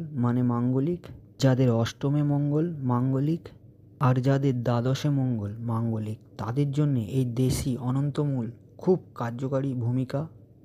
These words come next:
পালন করবে আপনাদের জীবনে। হাতের এক আঙ্গুল সাইজের একটি মূল লাল সুতোতে মঙ্গলবারের দিন ছেলেরা ডান হাতে,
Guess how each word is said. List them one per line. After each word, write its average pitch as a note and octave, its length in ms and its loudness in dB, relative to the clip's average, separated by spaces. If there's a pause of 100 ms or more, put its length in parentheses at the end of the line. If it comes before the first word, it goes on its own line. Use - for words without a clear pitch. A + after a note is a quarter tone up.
(380)
পালন C#3 340 4
করবে D3 380 2
আপনাদের B2 440 -2
জীবনে। A2 420 -8 (480)
হাতের D#3 420 2 (120)
এক C#3+ 260 -2
আঙ্গুল D3 400 0
সাইজের C#3 580 0
একটি C#3 380 -4
মূল C3 320 0 (640)
লাল B2+ 380 6
সুতোতে C#3 560 -2 (680)
মঙ্গলবারের C3+ 920 2
দিন B2+ 200 0 (680)
ছেলেরা C#3 500 4
ডান A#2 300 2
হাতে, C#3+ 320 0